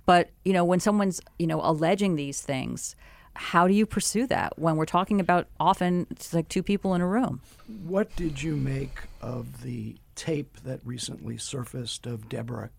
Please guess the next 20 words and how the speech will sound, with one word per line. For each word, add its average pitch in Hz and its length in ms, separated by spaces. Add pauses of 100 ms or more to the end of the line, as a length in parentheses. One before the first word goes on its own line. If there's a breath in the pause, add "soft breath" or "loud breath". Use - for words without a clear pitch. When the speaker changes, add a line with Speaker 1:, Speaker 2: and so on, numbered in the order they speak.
(160)
Speaker 2:
Katz, - 640
the - 140
lawyer 131 800
for, 117 420 (540 loud breath)
one 180 180
of 156 60
the 131 80
lawyers 113 360
for - 160
Christine - 440
Blasey - 340
Ford, 120 400
say 123 300
she 131 220
was 120 360 (300 loud breath)
in 135 220
part 170 500 (180)
motivated 127 960 (540 soft breath)
by 135 920
her 127 380